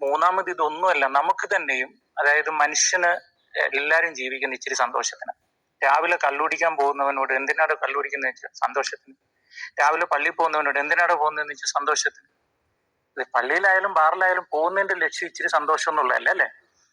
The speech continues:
അങ്ങനെ നോക്കുമ്പോ മനുഷ്യന് ഏറ്റവും കൂടുതൽ സന്തോഷം കിട്ടുന്ന കാര്യം എന്നാന്നുള്ളത് തലച്ചോറിനെ വെച്ച് റിസർച്ച് ചെയ്തിട്ട് ന്യൂറോ സയന്റിസ്റ്റുകൾ പറയാണ്, നമ്മൾ ആർക്കെങ്കിലും നന്മ ചെയ്യുക, എന്നിട്ട് വെറുതെ ഇരുന്ന് അത് ഓർക്കുമ്പോഴും നമുക്ക് സന്തോഷമായിരിക്കും. It's reality.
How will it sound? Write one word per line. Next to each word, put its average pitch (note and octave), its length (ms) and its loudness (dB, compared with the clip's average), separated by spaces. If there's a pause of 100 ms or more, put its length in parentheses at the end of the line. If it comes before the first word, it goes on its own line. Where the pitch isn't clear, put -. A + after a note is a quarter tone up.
(240)
അങ്ങനെ G#3 240 2
നോക്കുമ്പോ F#3+ 400 2
മനുഷ്യന് F3+ 360 0
ഏറ്റവും G#3+ 360 -2
കൂടുതൽ F3 320 0
സന്തോഷം E3 500 0
കിട്ടുന്ന E3 360 -2
കാര്യം D3+ 300 2
എന്നാന്നുള്ളത് C3+ 600 0 (100)
തലച്ചോറിനെ D3+ 580 0
വെച്ച് C#3+ 320 -2
റിസർച്ച് - 360 -6
ചെയ്തിട്ട് C#3 380 -4 (300)
ന്യൂറോ C#3+ 260 0
സയന്റിസ്റ്റുകൾ C#3 680 0
പറയാണ്, B2+ 320 0 (440)
നമ്മൾ E3 220 2
ആർക്കെങ്കിലും D3 500 0
നന്മ C3+ 240 0
ചെയ്യുക, B2 380 -2 (880)
എന്നിട്ട് D#3 220 -2
വെറുതെ D#3+ 440 0
ഇരുന്ന് D#3+ 260 -4
അത് C#3+ 100 0
ഓർക്കുമ്പോഴും D3+ 600 -2
നമുക്ക് C3+ 260 -4
സന്തോഷമായിരിക്കും. B2+ 720 -8 (1300)
It's - 240 -4
reality. C3+ 420 -2